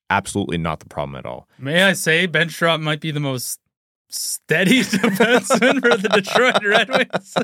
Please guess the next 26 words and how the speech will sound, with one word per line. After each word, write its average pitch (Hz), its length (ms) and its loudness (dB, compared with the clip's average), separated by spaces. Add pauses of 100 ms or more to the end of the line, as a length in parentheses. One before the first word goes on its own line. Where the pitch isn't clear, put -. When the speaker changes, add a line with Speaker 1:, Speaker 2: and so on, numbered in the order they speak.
(120)
Speaker 2:
<laughs> - 720 -6 (540)
Speaker 1:
It's 120 260 -2
like, 117 300 -2 (240)
eh, - 200 -6
for 139 220 2
all 131 260 6
the, 123 380 0
the, 101 340 0 (100)
the 90 280 -4 (500)
railing 117 380 0
against 107 380 -2
Ben 101 140 0
Chiarot 98 240 -2
that's - 140 -10
happened 98 220 -2
in 101 60 -6
the 92 80 -6
past, 92 260 -2
we'd 110 140 -2
be 120 80 4
<laughs> - 0 -
remiss 117 480 0
in 156 80 2
not 120 180 0
saying, 117 340 4
like, 92 160 -4